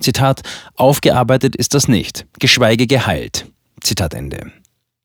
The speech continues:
Im Anschluss interviewt Moderatorin Shakuntala Banyaje den ehemaligen Ministerpräsidenten von Nordrhein-Westfalen, Armin Laschet, C D U, zum Thema Impfschäden.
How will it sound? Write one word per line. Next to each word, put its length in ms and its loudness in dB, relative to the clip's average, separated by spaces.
Im 200 4
Anschluss 420 2
interviewt 460 2
Moderatorin 680 2
Shakuntala 680 0
Banyaje 600 2
den 180 0
ehemaligen 500 2
Ministerpräsidenten 840 0
von 200 0
Nordrhein-Westfalen, 920 0
Armin 320 0
Laschet, 440 0
C 260 -2
D 120 0
U, 220 -2
zum 240 0
Thema 240 2
Impfschäden. 720 -2